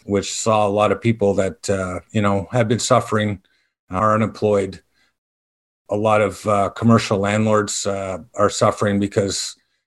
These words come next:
you know, a lot of big oil companies, um, had, you know, large office space leased. You know, those kind of things, uh, contributed to a downturn in Alberta.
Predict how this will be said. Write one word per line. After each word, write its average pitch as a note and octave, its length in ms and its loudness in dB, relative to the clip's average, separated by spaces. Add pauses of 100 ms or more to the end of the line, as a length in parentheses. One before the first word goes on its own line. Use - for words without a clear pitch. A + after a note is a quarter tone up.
(140)
you G2+ 100 -2
know, G2 140 0
a G2+ 120 0
lot G#2 100 4
of F#2+ 80 -4
big G#2 160 -2
oil G#2 160 2
companies, G#2 720 -2 (100)
um, F#2 520 -4 (140)
had, G#2 500 0 (300)
you A2+ 100 4
know, F#2 340 -2 (100)
large G#2+ 600 -2 (240)
office G#2+ 380 2
space - 380 -2
leased. A2 540 0 (640)
You G#2 80 -2
know, G2+ 140 2
those A#2 200 2
kind A#2+ 240 2
of G#2+ 80 -2
things, G#2+ 480 -2
uh, F#2 260 2
contributed G2+ 560 -2
to G#2+ 120 -2
a G2 40 -2
downturn G#2+ 520 -2
in G2+ 100 -2
Alberta. G2+ 540 0